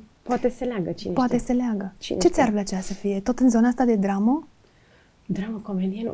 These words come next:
Speaker 1: contează,
Speaker 2: Nu contează,
Speaker 1: dar,
Speaker 2: nu?
Speaker 1: um,
Speaker 2: <clears throat> Unde te stoarce cel mai tare?
Speaker 1: Uh, drama.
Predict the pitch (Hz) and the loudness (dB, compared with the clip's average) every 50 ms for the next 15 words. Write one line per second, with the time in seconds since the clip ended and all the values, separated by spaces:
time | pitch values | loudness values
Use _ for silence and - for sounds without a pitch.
0 | - 247 226 226 208 - 226 233 240 233 220 220 - 233 240 233 233 240 240 233 | 0 2 2 2 2 0 2 4 6 8 10 10 10 10 8 8 10 10 10 10
1 | 240 262 302 - - - 220 214 208 214 214 214 214 - - 415 403 330 262 220 | 8 6 4 2 2 2 2 4 4 4 4 4 6 6 6 8 8 6 6 6
2 | - - 277 320 330 370 359 - 269 254 247 - - 233 233 220 214 - - 220 | 4 6 8 10 10 10 8 6 6 6 6 4 4 4 4 4 4 2 0 0
3 | 214 - 220 214 214 208 196 - 208 208 202 196 - - _ _ _ _ _ _ | 2 2 2 2 2 0 -2 -4 -4 -4 -4 -6 -8 -12 _ _ _ _ _ _
4 | _ _ _ _ _ _ - - - 185 185 196 185 160 170 160 165 170 - - | _ _ _ _ _ _ -14 -6 0 4 6 8 8 8 6 4 4 2 0 0